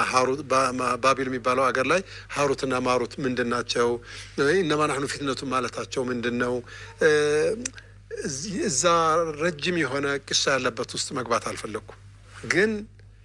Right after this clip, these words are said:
ስለ ሲሕር ሲናገር በሙስባሕ ሲሕር ይሰራሉ።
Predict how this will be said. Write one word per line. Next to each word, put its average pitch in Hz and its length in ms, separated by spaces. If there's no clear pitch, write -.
ስለ 156 220
ሲሕር 151 480
ሲናገር 123 760
በሙስባሕ 151 480
ሲሕር 120 260
ይሰራሉ። 113 380